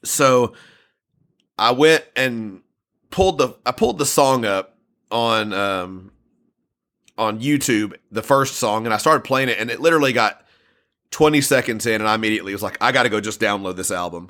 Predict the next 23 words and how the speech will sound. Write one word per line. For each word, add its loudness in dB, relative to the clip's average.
'cause -4
I 4
can -6
tell 0
this -6
is -6
gonna -8
be -8
good." -6
<laughs> -8
So -4
I -2
ran 4
upstairs 2
and -10
downloaded 2
it, -2
got 2
it 0
on 0
my 0
phone, -4
um, -6